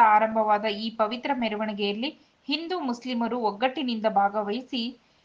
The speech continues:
ಶಾಂತಿ ಮತ್ತು ಸೌಹಾರ್ದತೆಯ ಸಂದೇಶವನ್ನು ಸಾರಿದರು. ಪಟ್ಟಣದ ಮುಖ್ಯ ರಸ್ತೆಗಳಲ್ಲಿ ನಡೆದ ಈ ಮೆರವಣಿಗೆಯಲ್ಲಿ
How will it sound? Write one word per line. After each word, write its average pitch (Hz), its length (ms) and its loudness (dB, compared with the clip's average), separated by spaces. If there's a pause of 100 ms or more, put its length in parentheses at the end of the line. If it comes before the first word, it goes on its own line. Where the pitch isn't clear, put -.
ಶಾಂತಿ 339 480 0
ಮತ್ತು 277 360 0
ಸೌಹಾರ್ದತೆಯ 240 680 0
ಸಂದೇಶವನ್ನು 233 680 -4
ಸಾರಿದರು. 202 720 -2 (240)
ಪಟ್ಟಣದ 359 460 6 (100)
ಮುಖ್ಯ 302 260 2
ರಸ್ತೆಗಳಲ್ಲಿ 262 680 4
ನಡೆದ 247 280 2
ಈ 269 280 4
ಮೆರವಣಿಗೆಯಲ್ಲಿ 240 1000 0